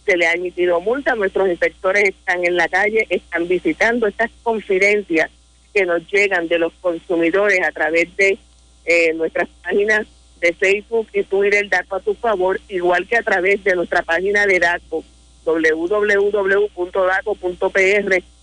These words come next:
punto g o v, confidencias, eh, nos envían el nombre del comercio, donde que están, muchos consumidores nos envían las fotos del recibo, nos envían las fotos de, de la góndola, nos envían hasta las fotos del, del,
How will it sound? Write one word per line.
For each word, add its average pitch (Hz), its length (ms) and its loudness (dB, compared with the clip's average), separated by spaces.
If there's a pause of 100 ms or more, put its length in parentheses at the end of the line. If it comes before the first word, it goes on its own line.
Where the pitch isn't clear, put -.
(160)
punto 214 340 -2
g 202 220 2
o 220 260 0
v, 220 160 0
confidencias, 185 1080 -2 (420)
eh, 160 200 2
nos 156 300 0
envían 175 400 0
el 180 140 0
nombre 190 300 0
del 185 160 -2
comercio, 226 640 -2
donde 185 400 0 (160)
que 185 80 -4
están, 254 420 -4 (320)
muchos 233 420 0
consumidores 214 680 0
nos 202 180 -2
envían 196 460 0 (300)
las 175 180 -2
fotos 208 400 0
del 180 160 0
recibo, 240 580 -2
nos 202 180 0
envían 190 580 0 (260)
las 180 200 -2 (100)
fotos 196 280 -2
de, 180 220 2
de 190 120 2
la 180 140 0
góndola, 233 380 -4
nos 185 120 2
envían 214 260 2
hasta 240 180 -2
las 196 160 -2
fotos 247 400 -2
del, 190 320 2
del, 165 400 0